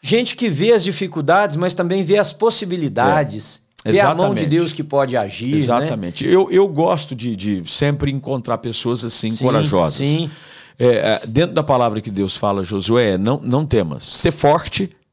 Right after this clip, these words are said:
Speaker 1: E
Speaker 2: e
Speaker 1: corajoso.
Speaker 2: corajoso.
Speaker 1: É.
Speaker 2: Coragem não é ausência de medo.
Speaker 1: Sim.
Speaker 2: Não é?
Speaker 1: Mas é a capacidade
Speaker 2: Coragem
Speaker 1: de
Speaker 2: de
Speaker 1: enfrentar.
Speaker 2: enfrentar o medo.
Speaker 1: É.
Speaker 2: Então, é isso que a gente precisa entender. Eu preciso, é, conversar com pessoas.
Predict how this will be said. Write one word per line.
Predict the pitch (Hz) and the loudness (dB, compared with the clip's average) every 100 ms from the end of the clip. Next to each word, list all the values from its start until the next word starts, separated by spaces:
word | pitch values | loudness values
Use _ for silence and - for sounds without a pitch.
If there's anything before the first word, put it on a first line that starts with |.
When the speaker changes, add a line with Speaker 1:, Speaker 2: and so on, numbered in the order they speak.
| _ | _
Speaker 1:
E | 165 220 254 | -2 0 0
Speaker 2:
e | |
Speaker 1:
corajoso. | - - 151 190 214 180 143 151 110 95 | -2 0 4 4 2 2 2 2 0 -6
Speaker 2:
corajoso. | - - - | -12 -18 -20
Speaker 1:
É. | - - | -18 -2
Speaker 2:
Coragem | 180 156 151 196 156 123 | 2 4 4 2 0 -2
não | 110 110 120 151 | -2 2 2 4
é | 156 | 2
ausência | 190 147 - 110 143 156 - | 2 -2 -2 -2 0 0 0
de | 87 87 | 0 0
medo. | 78 73 69 | 0 -4 -8
Speaker 1:
Sim. | - 117 101 - _ _ | -10 -8 -10 -12 _ _
Speaker 2:
Não | 82 | -4
é? | 92 143 147 - | 0 0 -2 -6
Speaker 1:
Mas | 123 | 0
é | 147 | 0
a | |
capacidade | 147 135 110 107 | 4 4 6 4
Speaker 2:
Coragem | 151 131 120 | 4 2 -2
Speaker 1:
de | 131 | -2
Speaker 2:
de | |
Speaker 1:
enfrentar. | 269 170 139 | 0 2 2
Speaker 2:
enfrentar | 143 101 | 4 2
o | 147 | 2
medo. | 165 90 - 113 | -2 -6 -10 -12
Speaker 1:
É. | 113 110 - _ _ _ | -12 -12 -20 _ _ _
Speaker 2:
Então, | 147 180 | -2 0
é | - | 4
isso | 147 160 | 4 2
que | - | 0
a | 156 | -2
gente | 165 | -4
precisa | 147 - 165 151 | -4 -4 -2 -2
entender. | 180 156 196 151 92 76 - - - - _ - | -2 -2 -2 -2 -2 -4 -14 -20 -20 -20 _ -2
Eu | 131 | 0
preciso, | 135 131 - 160 180 156 175 - | 2 0 0 0 0 0 0 0
é, | 127 113 101 - - | 2 4 2 -4 -8
conversar | 139 127 120 131 131 | -2 0 0 0 -2
com | 143 | -2
pessoas. | 131 120 - 98 73 - - | -4 -4 -2 -2 -2 -8 -14